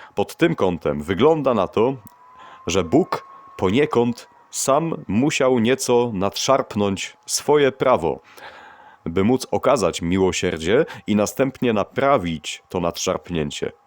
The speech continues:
pozwalając obłudnikom, by ich nienawiść doprowadziła do skazania Jezusa na śmierć. Nie dopuszczam się tutaj jednoznacznego stwierdzenia, że Bóg zgrzeszył. Proszę tego tak nie traktować. Ostatecznie bowiem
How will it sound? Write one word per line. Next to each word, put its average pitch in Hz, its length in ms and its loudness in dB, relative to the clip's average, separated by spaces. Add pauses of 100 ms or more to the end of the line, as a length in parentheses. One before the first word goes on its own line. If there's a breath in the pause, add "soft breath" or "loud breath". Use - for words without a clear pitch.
(200)
pozwalając 110 800 2
obłudnikom, 110 840 -2 (800 loud breath)
by 92 120 0
ich - 240 -2
nienawiść 92 840 -2 (140)
doprowadziła 90 840 0
do 90 160 -4
skazania 98 480 -2
Jezusa 85 420 -4
na 80 100 -4
śmierć. - 480 -8 (800 loud breath)
Nie 117 100 4
dopuszczam 127 440 2
się - 140 -4
tutaj 92 320 -2
jednoznacznego 98 800 0 (200)
stwierdzenia, 101 640 -2
że 85 200 -2 (680 loud breath)
Bóg 120 380 0
zgrzeszył. 90 800 0 (840)
Proszę 107 280 -2
tego 101 200 0
tak 104 160 -4
nie 101 100 0
traktować. 101 480 -2
Ostatecznie 113 640 -2
bowiem 113 300 0